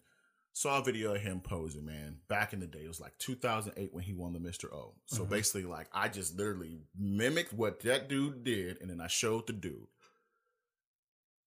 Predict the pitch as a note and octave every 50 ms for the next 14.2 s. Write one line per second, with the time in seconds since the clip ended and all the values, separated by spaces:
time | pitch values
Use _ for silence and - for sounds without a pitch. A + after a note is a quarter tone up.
0 | _ _ _ - - D#2 D#2+ F2 E2 G#2+ E2+ D2 - - - - D3 B2+ B2+ B2+
1 | A#2+ B2 A#2 A#2 A2+ A#2+ A#2 A2+ A2+ A2+ A2 A2 A2 A2 A2 - - _ _ _
2 | _ _ _ _ _ _ G#2+ G#2+ F#2 E2+ F2 - - - - A2 G#2+ G2 G2 G2
3 | G2 G2 F#2+ G2+ G2 - B1 D2 C#2+ - - - - - G#2+ G#2 A#2 G2+ F#2 F2
4 | E2+ D2+ - - F#2+ F2 E2 D2+ A#1 - - - - - A2 A2 G#2+ - - -
5 | - _ _ - G2 F2+ E2+ E2+ - - C#2+ D2 C#2+ - - G#2+ A2 - G2+ -
6 | - G2 E2 D#2+ D#2 F2 A#2+ D3+ C#3+ - - G2 F#2 F2 F#2 F2+ F2 F#2 E2+ D#2+
7 | D#2 E2+ G2 A2 - - - - - C3 D3 C3 G#2+ G2 F#2+ F2 F2 - - F2+
8 | E2 - A2 G#2 F#2+ F2+ F2+ G#2 G#2 G#2+ - - F2+ E2+ - - C#3 C#3+ - -
9 | F#2+ F2+ F2+ F2+ F2+ F#2 D#2+ - - D#2+ - - - G#2+ C3+ C3+ - - - -
10 | - F#2 F2+ F2 E2 - - - E2+ G2 F#2+ - - - - - A#2 B2 C3+ C3+
11 | A2 G2+ G2 - - - G#2 G2 G2 - - - - _ _ _ _ _ _ _
12 | _ _ _ _ _ _ _ _ _ _ _ _ _ _ _ _ _ _ _ _
13 | - - C2+ D2+ F#2 F#2 - A#2+ A2+ - - - B2 B2+ - - - C#3+ F#3 C4
14 | F3 - - -